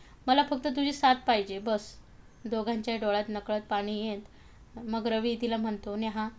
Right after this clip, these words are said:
आज तुझा स्पेशल दिवस आहे. असं आज रडायचं नाही. मी तुझ्या डोळ्यात अश्रू नाही बघू शकत." बराच वेळ जातो. कॉलेजचं पहिलं लेक्चर संपून जातं. दोघेही कॉलेजमध्ये पोचतात.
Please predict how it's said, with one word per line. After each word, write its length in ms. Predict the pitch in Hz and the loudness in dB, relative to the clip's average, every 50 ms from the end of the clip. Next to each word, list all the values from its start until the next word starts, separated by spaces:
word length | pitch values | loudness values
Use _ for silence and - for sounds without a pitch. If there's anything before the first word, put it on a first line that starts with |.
| - - - - - - - - - | -16 -20 -20 -20 -20 -20 -20 -6 2
आज 140 | 226 247 254 254 - | 4 4 4 4 2
तुझा 180 | 262 247 269 262 | 0 0 0 0
स्पेशल 460 | 262 - 262 240 240 - 262 240 233 | 0 2 2 2 2 2 0 -2 0
दिवस 300 | 233 208 214 233 233 - | 0 -2 -2 -2 -2 -2
आहे. 280 | 196 196 196 208 - 202 - - - - - - - - - - - - - | -2 -2 -4 -6 -10 -10 -14 -18 -20 -20 -20 -20 -20 -20 -20 -20 -18 -8 -4
असं 200 | 220 226 - - | -4 -2 2 4
आज 200 | 247 226 233 233 | 6 6 6 4
रडायचं 440 | 240 226 214 214 214 208 214 - 226 | 4 4 4 4 2 0 0 -2 -2
नाही. 320 | 214 196 190 208 202 214 - - - - - - - - | -2 -2 -4 -6 -10 -12 -12 -16 -18 -20 -20 -18 -10 -4
मी 160 | 226 240 247 | -2 0 0
तुझ्या 260 | 247 247 233 240 240 | 0 0 2 2 2
डोळ्यात 320 | 240 226 214 220 220 220 214 | 2 4 4 2 2 2 0
अश्रू 280 | 214 214 - 240 233 | -2 -2 -2 -4 -4
नाही 220 | 220 208 208 226 220 | -2 -2 -2 -2 -4
बघू 260 | 214 196 185 190 202 | -4 -6 -6 -8 -10
शकत." 340 | - - 202 - - 277 - - - - - - - - - - - - - - | -10 -10 -10 -10 -10 -12 -14 -14 -18 -20 -20 -20 -20 -20 -20 -20 -20 -14 -6 -2
बराच 340 | 214 226 226 240 240 240 247 | 2 4 4 4 4 4 4
वेळ 140 | 240 240 | 2 4
जातो. 520 | 240 233 226 220 220 - 254 226 214 214 214 - - - - | 4 2 2 0 0 0 0 0 0 -2 -8 -12 -16 -8 -4
कॉलेजचं 480 | 226 214 214 214 220 220 220 - 247 | 0 0 2 0 0 -2 -4 -6 -6
पहिलं 300 | 226 - 220 220 214 233 | -4 -4 -2 -2 -2 -2
लेक्चर 320 | 226 214 208 208 - 226 220 | -2 -2 -4 -4 -4 -6 -6
संपून 420 | 220 - 208 196 196 - 214 208 | -4 -4 -6 -6 -6 -6 -6 -6
जातं. 320 | 208 190 - - - 175 185 - - - - - - - - - - - - - | -6 -6 -8 -10 -12 -12 -12 -14 -16 -20 -20 -20 -20 -20 -20 -20 -20 -16 -12 -6
दोघेही 440 | 214 233 226 233 214 247 247 247 247 | -2 -2 0 2 4 4 4 4 4
कॉलेजमध्ये 600 | 247 247 226 220 226 226 226 220 214 208 220 233 | 4 4 2 2 2 0 -2 -2 -2 -2 -4 -4
पोचतात. 440 | - - 202 196 - - - - | -6 -6 -8 -8 -8 -10 -10 -10